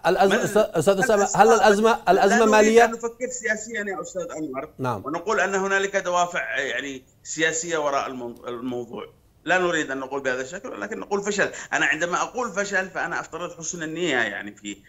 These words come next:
Speaker 2: أداء الحكومة.
Speaker 1: لكن، آه، آه، يعني مثلًا الآن،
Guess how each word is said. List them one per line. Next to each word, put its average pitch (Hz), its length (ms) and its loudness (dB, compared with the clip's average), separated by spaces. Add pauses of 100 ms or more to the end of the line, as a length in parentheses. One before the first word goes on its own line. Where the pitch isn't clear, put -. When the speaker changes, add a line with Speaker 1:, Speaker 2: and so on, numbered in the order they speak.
(200)
Speaker 2:
أداء 110 200 -2
الحكومة. - 400 -10 (360)
Speaker 1:
لكن، 202 480 8
آه، 165 40 0
آه، 165 220 2
يعني 156 340 6
مثلًا 185 380 6
الآن، 156 420 8